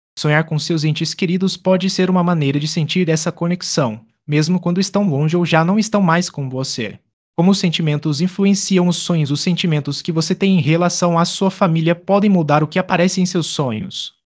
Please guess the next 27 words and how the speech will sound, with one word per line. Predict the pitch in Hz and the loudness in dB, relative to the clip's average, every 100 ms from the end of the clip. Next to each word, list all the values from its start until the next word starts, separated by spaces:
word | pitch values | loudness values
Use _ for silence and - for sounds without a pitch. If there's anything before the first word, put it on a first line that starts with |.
| - | -14
Se | - | -6
você | 143 202 | -2 -2
está | 202 180 | -2 -2
passando | - 156 - 190 190 | -2 -4 0 0 0
por | 190 185 | 0 -2
um | |
momento | 185 180 160 165 | 0 2 0 -4
feliz, | - 190 131 113 - - | -4 -2 -2 -4 -10 -4
é | 185 | -2
provável | 202 156 147 151 165 | 0 0 0 0 -2
que | 196 | -4
sonhe | - 180 | -2 -2
com | 185 | 0
momentos | 190 180 175 185 180 | -2 2 2 0 0
alegres | 180 170 180 185 185 - 165 | 0 2 0 0 -4 -6 -4
e | |
reconfortantes. | 135 175 180 165 180 175 123 113 - - - _ _ _ - | -2 -2 -2 -2 -2 -2 -4 -6 -12 -14 -16 _ _ _ -4
Por | 147 | -2
outro | 160 185 | 0 2
lado, | 160 123 110 135 _ | 4 2 -2 -14 _
se | - | -4
está | 175 208 | 0 2
lidando | 208 170 170 180 | 2 2 2 0
com | 190 180 | -2 -2
conflitos | 180 160 180 180 165 - 185 | -2 0 0 0 -2 -4 -4
ou | |
tristezas, | 185 214 - 151 120 127 - | -2 -2 -2 -2 -2 -4 -10